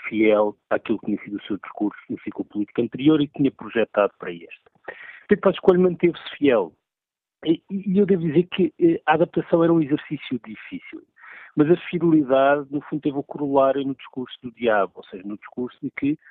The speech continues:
as coisas correriam muito mal, eh, só que não correram, e ao não correrem também baixou as expectativas em relação ao governo. Eh, isto coloca agora o, o P S D num dilema, eh, importante, eh, porque,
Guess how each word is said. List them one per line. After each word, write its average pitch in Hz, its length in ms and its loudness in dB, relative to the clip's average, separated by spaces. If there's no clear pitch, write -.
as 143 120 -16
coisas 123 320 -4
correriam 127 560 0
muito 139 280 0
mal, 160 380 0
eh, 156 160 -4
só 175 120 -4
que - 140 -10
não 180 140 2
correram, 196 560 -2
e 170 100 0
ao 175 140 4
não 180 120 2
correrem 175 380 0
também 170 220 -2
baixou 160 340 0
as 143 60 -2
expectativas 110 560 -8
em 101 80 -4
relação 98 260 -6
ao 90 120 -6
governo. - 240 -20
Eh, 180 260 2
isto - 160 -6
coloca 190 260 0
agora 170 260 2
o, 156 140 -4
o 151 100 -16
P 151 180 0
S - 120 -6
D 143 100 -2
num 139 160 2
dilema, 117 540 2
eh, 95 220 -10
importante, 85 600 -8
eh, - 160 -6
porque, 104 440 -4